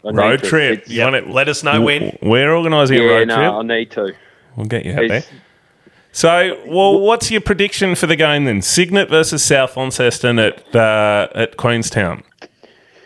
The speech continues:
Speaker 1: Signet, South Launceston, Queenstown. S-, yeah, well,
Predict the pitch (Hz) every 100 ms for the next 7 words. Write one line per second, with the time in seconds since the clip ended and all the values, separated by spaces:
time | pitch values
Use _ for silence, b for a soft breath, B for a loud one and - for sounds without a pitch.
0 | b b _ - 147 139 - - 107 -
1 | - 120 - 135 - 127 - - - -
2 | 104 104 98 - b b b b b -
3 | - - - 123 131 127 123 123